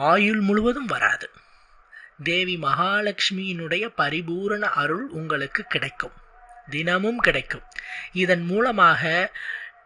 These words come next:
நீங்க மிகப்பெரிய ராஜயோகம் அடைந்து அல்ல அல்ல குறையாத அளவிற்கு உங்களிடத்திலே பணம்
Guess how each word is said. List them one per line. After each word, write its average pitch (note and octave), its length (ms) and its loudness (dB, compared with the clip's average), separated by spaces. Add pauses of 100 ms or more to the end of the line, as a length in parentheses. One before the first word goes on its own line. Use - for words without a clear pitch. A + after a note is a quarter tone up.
நீங்க E3+ 360 -2
மிகப்பெரிய A3 720 -2
ராஜயோகம் F3 880 2 (580)
அடைந்து D3+ 600 2 (100)
அல்ல F#3+ 440 4
அல்ல F3 380 0
குறையாத D#3+ 680 -2
அளவிற்கு C#3+ 600 -4 (140)
உங்களிடத்திலே C#3 840 -6 (160)
பணம் C#3+ 380 -2